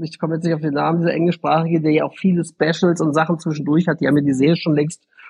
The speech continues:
komplett durchgekaut und hauen trotzdem noch Episoden raus. Die machen's ja auch so immer manchmal Sonderthemen zu,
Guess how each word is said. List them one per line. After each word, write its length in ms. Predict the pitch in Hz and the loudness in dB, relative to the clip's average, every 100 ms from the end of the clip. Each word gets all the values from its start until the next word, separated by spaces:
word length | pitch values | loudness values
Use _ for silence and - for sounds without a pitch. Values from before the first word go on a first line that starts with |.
| _ | _
komplett 420 | - 147 160 143 | -2 0 0 2
durchgekaut 800 | 160 208 233 165 - 131 139 175 | 2 2 2 -4 -2 0 2 0
und 140 | 156 135 | -2 -2
hauen 180 | 151 | -4
trotzdem 320 | 139 208 208 185 | -4 -6 -2 -4
noch 100 | 143 | -2
Episoden 480 | 131 139 135 135 131 | -6 -4 -4 -2 0
raus. 240 | 151 165 | 0 -2
Die 80 | 165 | -4
machen's 320 | 156 175 175 | -4 -6 -4
ja 100 | 160 | -4
auch 140 | 160 - | -2 0
so 120 | 170 | 2
immer 160 | 165 156 | 2 2
manchmal 400 | 160 170 160 151 - - _ | 2 0 -2 -2 -10 -20 _
Sonderthemen 720 | 139 147 160 156 156 151 143 | 0 2 4 2 0 0 0
zu, 360 | 156 147 143 | 2 2 2